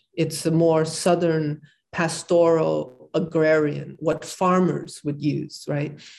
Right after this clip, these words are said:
Um, ma is a more Nyah Wei style of saying ma is short from mama, right? Rather than mother, um, or mom, right? Um, so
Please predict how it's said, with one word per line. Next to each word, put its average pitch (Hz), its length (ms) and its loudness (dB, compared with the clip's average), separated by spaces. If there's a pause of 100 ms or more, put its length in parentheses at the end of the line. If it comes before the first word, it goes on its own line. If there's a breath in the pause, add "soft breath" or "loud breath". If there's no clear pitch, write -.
(240 loud breath)
Um, 143 340 2 (160 loud breath)
ma 180 380 2
is 160 160 2
a 156 40 2
more 160 240 4
Nyah 151 420 0
Wei 160 580 2
style 147 680 -4 (260 soft breath)
of 147 120 -6
saying 151 420 -2
ma 156 320 0 (160)
is 151 140 -8
short 165 280 2
from 147 360 -4
mama, 160 540 -2 (440)
right? 143 340 -4 (260 loud breath)
Rather 156 280 2
than 151 260 0
mother, 165 640 -2 (420)
um, 139 520 -4 (100)
or 156 160 2
mom, 143 600 -4 (120)
right? 147 420 -8
Um, 143 280 -4
so 160 400 2